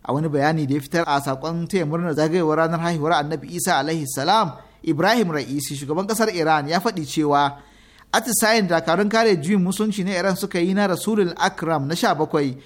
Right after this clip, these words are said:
ya nuna ƙarfin tsaro da kare kai da Iran take da shi. A nasa ɓangaren, shugaban majalisar kolin tsaron ƙasa ya yaba game da ƙoƙarin da dakarun kare juyin suka yi wajen gwada atisayen Rasulul Akram na sha bakwai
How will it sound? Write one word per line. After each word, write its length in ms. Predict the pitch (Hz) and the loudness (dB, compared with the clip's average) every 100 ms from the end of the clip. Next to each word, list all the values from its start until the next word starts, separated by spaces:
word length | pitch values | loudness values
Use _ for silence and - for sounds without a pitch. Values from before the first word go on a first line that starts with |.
| - - | -16 -4
ya 100 | 139 | -2
nuna 160 | 160 | -2
ƙarfin 360 | 139 156 165 170 | -4 -6 -4 -4
tsaro 460 | 165 147 170 185 185 - | -4 -2 0 0 -4 -14
da 100 | 135 | -10
kare 340 | 135 160 156 139 | -4 -2 0 -2
kai 240 | 165 202 165 | 2 2 2
da 80 | |
Iran 260 | 131 151 160 | -2 -6 -6
take 240 | 196 190 | -4 -4
da 80 | 139 | -4
shi. 400 | 127 - 151 139 - - - | -4 -6 -6 -6 -12 -20 -4
A 100 | 156 | 0
nasa 240 | 190 180 208 | 2 2 2
ɓangaren, 340 | 190 196 208 | 2 4 2
shugaban 320 | 185 165 196 | 0 0 0
majalisar 460 | 247 208 220 190 175 | 2 0 0 0 0
kolin 260 | 202 214 226 | 0 2 0
tsaron 380 | 208 156 156 151 | -2 -2 -2 -4
ƙasa 400 | 143 139 151 139 | -6 -4 -6 -2
ya 200 | 170 214 | 2 4
yaba 180 | 233 214 | 4 2
game 200 | 156 180 | 2 2
da 160 | 202 180 | 2 2
ƙoƙarin 340 | 151 180 208 | 0 0 0
da 140 | 180 160 | 2 0
dakarun 300 | 147 160 190 | 0 -2 0
kare 260 | 202 196 | 2 2
juyin 320 | 143 151 196 143 | 0 0 0 0
suka 220 | 165 151 | -2 0
yi 300 | 143 147 135 - - _ _ | 0 0 -4 -12 -20 _ _
wajen 220 | 147 156 165 | -8 -4 -2
gwada 200 | 165 156 | -2 -2
atisayen 680 | 151 - 165 170 160 143 135 | -4 -2 2 2 2 -2 -4
Rasulul 400 | 127 - 180 143 | -2 2 2 2
Akram 680 | 147 165 147 151 196 185 180 143 | -2 -2 -2 0 2 2 0 -4
na 200 | 160 165 | -2 0
sha 200 | - 165 | 0 0
bakwai 480 | 151 202 202 196 | 2 2 2 2